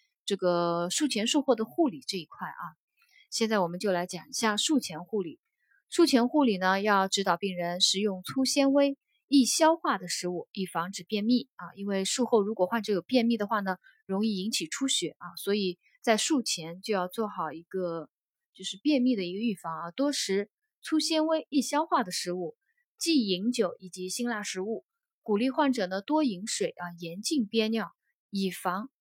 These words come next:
诱发这个急性尿储留啊。虽然说他有，啊，尿频啊、排尿困难、尿储留等等，还是要鼓励病人多饮水啊，严禁憋尿，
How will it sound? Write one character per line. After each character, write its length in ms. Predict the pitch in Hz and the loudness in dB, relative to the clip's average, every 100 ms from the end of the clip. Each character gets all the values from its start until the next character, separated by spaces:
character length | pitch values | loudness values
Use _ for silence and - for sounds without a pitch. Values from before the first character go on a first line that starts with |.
| _ | _
诱 220 | 233 208 | 2 2
发 300 | 185 208 202 | 2 0 -2
这 140 | 208 190 | -2 -4
个 300 | 180 170 170 | -2 -2 -4
急 140 | - | -6
性 160 | 185 214 | -4 -4
尿 160 | 220 | -4
储 180 | 196 - | -6 -10
留 320 | 160 165 196 _ | -8 -6 -8 _
啊。 100 | 180 170 _ _ _ | -18 -18 _ _ _
虽 200 | - 247 | 4 4
然 160 | 202 | 6
说 280 | 196 208 202 - | 4 2 2 0
他 160 | 190 | -4
有， 200 | 180 165 - _ _ _ _ _ _ | -2 -4 -6 _ _ _ _ _ _
啊， 120 | 180 | -10
尿 240 | 185 196 | -6 -8
频 200 | 180 180 | -8 -8
啊、 60 | 180 | -8
排 160 | 190 175 | -8 -8
尿 140 | 180 | -6
困 160 | - 180 | -8 -10
难、 100 | 175 | -8
尿 160 | 180 | -8
储 140 | - 170 | -8 -12
留 100 | 165 | -14
等 120 | 269 | -12
等， 60 | |
还 140 | - 185 | -8 -4
是 140 | - | 0
要 100 | 254 | 0
鼓 200 | - 165 | 0 -8
励 60 | 185 | -6
病 160 | 196 | -4
人 120 | 175 175 | -4 -2
多 140 | 190 | -4
饮 120 | 180 | -2
水 220 | 185 180 - | -4 -6 -10
啊， 140 | 175 | -12
严 240 | 175 185 | -8 -4
禁 180 | 233 262 | 0 2
憋 200 | 226 220 | 2 2
尿， 200 | 233 196 | 2 0